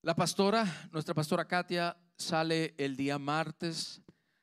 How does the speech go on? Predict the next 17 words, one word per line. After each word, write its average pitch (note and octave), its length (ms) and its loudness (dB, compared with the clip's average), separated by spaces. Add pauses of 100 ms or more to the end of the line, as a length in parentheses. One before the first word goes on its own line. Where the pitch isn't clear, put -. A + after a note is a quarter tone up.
(100)
sale D#3 340 0
para D3+ 220 0
Santiago D3+ 540 2
de D#3+ 100 2
Chile C3 460 0 (840)
a D#3 120 4
visitar D#3+ 760 0 (500)
a D#3+ 80 2
nuestros D#3 340 2
pastores E3+ 500 0
Pedro E3+ 280 2
y D#3 40 -4
Yacili. C#3+ 460 2
¿Recuerdan F3+ 500 2
Pedro F#3+ 200 4
y F#3 40 4
Yacili? F3+ 480 0